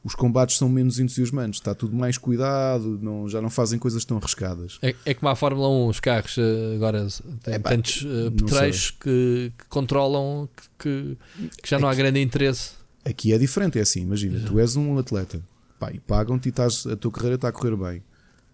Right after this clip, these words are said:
Speaker 1: Se tu te lesionares porque fazes uma manobra mais arriscada, se calhar a tua carreira vai à vida. Pá, ficas para
Speaker 2: Pois.
Speaker 1: trás, és esquecido, perdes ali o, o ímpeto do público, deixas de ser, pá, deixas de estar hot,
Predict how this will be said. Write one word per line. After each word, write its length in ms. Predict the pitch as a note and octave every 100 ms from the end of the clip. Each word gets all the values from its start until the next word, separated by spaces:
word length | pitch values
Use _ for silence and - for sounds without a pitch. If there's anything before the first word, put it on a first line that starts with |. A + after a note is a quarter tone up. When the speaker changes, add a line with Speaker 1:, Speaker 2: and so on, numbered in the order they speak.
| _
Speaker 1:
Se 140 | -
tu 120 | -
te 100 | G#3+
lesionares 440 | D#3 C3 A#2 G2+ -
porque 220 | - G2+
fazes 240 | - A#2 A#2+
uma 120 | A#2+
manobra 340 | A#2 A2 G#2
mais 220 | G#2+ G#2
arriscada, 520 | G#2 F#2+ - F2 E2+ F#2
se 100 | -
calhar 200 | E3 E3
a 20 |
tua 120 | D#3+ D3
carreira 280 | D3+ D#3
vai 160 | D3 D3+
à 40 |
vida. 280 | E3 F3 D3 D3+ _ _ _ _ _ _ _ _ _ _ _ _ -
Pá, 120 | D#3+
ficas 280 | - C#3+ D#3
para 140 | F3+
Speaker 2:
Pois. 80 | D#3
Speaker 1:
trás, 220 | F3 G3 F#3
és 100 | F3
esquecido, 600 | - F3 - G3 G3+ -
perdes 360 | E3+ D#3+ D3
ali 260 | E3 E3 D#3+
o, 340 | D#3 D3 C#3 C3 _ - _ -
o 200 | A#2+ C#3+
ímpeto 320 | D#3 C3 -
do 160 | C3 C3
público, 520 | C#3+ F#3 G3 G3 -
deixas 300 | C3+ C#3 C#3+
de 60 | -
ser, 220 | - C#3+ C3+ C#3 C3 C3 _ -
pá, 140 | - -
deixas 300 | G2 - A2
de 60 | -
estar 280 | B2 A#2 - _ -
hot, 400 | D3 E3+ -